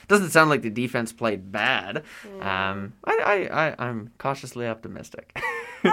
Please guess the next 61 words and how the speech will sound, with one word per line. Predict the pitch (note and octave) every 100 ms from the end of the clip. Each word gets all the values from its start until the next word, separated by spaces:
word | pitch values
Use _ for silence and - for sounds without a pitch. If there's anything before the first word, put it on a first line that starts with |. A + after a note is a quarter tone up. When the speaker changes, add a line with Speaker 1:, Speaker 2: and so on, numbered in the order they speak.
| A#4 A4+ G4+ D4+ - C#4+ C#4+ A#3 -
Speaker 1:
The | -
T-, | A3+ E4 C#4
the | A3 A#3
T-Birds | A3+ B3+ B3
home | G#3+ G3
opener | F#3 F3+ F3+
is | F3+ D3+
this | D#3+ D3+
Friday | C#3 C3 C#3+
at | C3+
seven | C#3+ B2+
o'clock. | A#2+ A#2+ A#2 A#2+ -
Uh, | G#2+ G#2
they're | G2+
hosting | A2+ A#2 A#2+ A2
the | G#2
T-, | A2
Saskatchewan | - - A#2 - A3 A3+ G#3+ C#3
Huskies, | B2 - A#2+ A#2+ -
who | -
are | F2
also | A2 - A2 G#2+ -
oh | G#2+
and | G#2
one, | D#3 A3 A#3 - _ -
at | G#2 A2
Thunderbird | - D#3+ F3 G3+
Stadium. | G3+ A#3+ G#3+ - _ _ _ _ - -
Speaker 2:
Uh, | A3 G#3+
the | G#3+ G#3+
records | B3 C#4+ D#4+ D4
of | C#4
the |
past | A#3 A#3 B3 -
season | A#3 A#3 B3+ D#4
on | D4
the | B3
Thunderbirds | A#3 A3 G#3+ G#3+ G#3 -
website | G3 F#3 G#3 G#3
only | A3+ C#4
go | E4+
back | D4+ D4+
to | C#4+
two | - - - B3 B3
thousand | B3 A3+ A3 F#3+ F3+
four, | - B3 B3+ B3+
but | A#3+ G3
since | - C#4 D#4+
the | - C4
U | A#3
B | A3+ A#3
C, | - -
then, | B3 B3+ A#3 G#3+
since | D4 C4+ A3
then, | A3 A3+ G3+
U | G3+
B | G3+
C | G#3+ A3
has | G#3 G3+
never | G3 G3 G3+ A3
started | A3 G3 F#3 F3